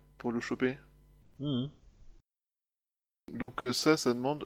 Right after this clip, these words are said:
Speaker 1: j'ai, j'ai pas marqué, ah. Réussissant, trois augmentations. Donc je prends trois augmentations dans mon attaque.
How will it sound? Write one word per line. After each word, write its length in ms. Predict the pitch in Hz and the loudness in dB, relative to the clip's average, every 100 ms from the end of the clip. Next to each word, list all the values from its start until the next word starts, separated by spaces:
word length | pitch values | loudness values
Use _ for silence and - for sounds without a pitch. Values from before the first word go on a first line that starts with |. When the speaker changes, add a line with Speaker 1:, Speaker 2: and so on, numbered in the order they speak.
| - | -6
Speaker 1:
j'ai, 240 | 110 117 | -2 0
j'ai 100 | 120 | 0
pas 140 | - | 0
marqué, 260 | 147 143 - | 0 -2 0
ah. 220 | - 123 120 - - _ _ - - _ | 4 4 2 -10 -20 _ _ -20 -20 _
Réussissant, 440 | 127 135 135 143 147 | 10 10 8 2 4
trois 200 | 160 147 | 6 6
augmentations. 440 | 139 135 131 127 | 6 6 4 4
Donc 160 | 120 - | -2 0
je 80 | 117 | 2
prends 200 | - 220 | 4 6
trois 240 | - 190 | 8 10
augmentations 520 | 175 165 156 139 170 | 8 4 -2 -4 -4
dans 100 | 156 | -4
mon 140 | 123 117 | -6 -8
attaque. 360 | - - - | -8 -10 -14